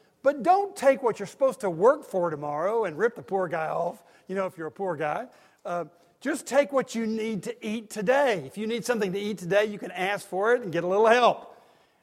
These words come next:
And no obligation. You don't owe him anything. That's love in the Lord." But when you start asking,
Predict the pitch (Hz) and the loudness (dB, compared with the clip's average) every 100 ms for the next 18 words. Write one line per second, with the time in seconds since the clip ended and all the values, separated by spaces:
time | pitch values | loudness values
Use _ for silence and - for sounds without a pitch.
0 | - 175 180 214 247 254 285 277 233 139 | -10 -4 4 6 6 6 6 6 4 -4
1 | - _ _ _ 160 190 214 208 254 311 | -16 _ _ _ -4 -2 2 2 2 2
2 | 285 208 165 135 - _ _ 185 - 180 | 0 -2 -6 -10 -14 _ _ -4 -2 0
3 | 190 220 240 262 269 240 147 - - _ | 4 4 4 4 8 8 6 -2 -20 _
4 | _ _ - 202 170 - 220 269 - 240 | _ _ -4 -2 -2 -2 0 2 2 2
5 | 226 226 226 | 2 0 -2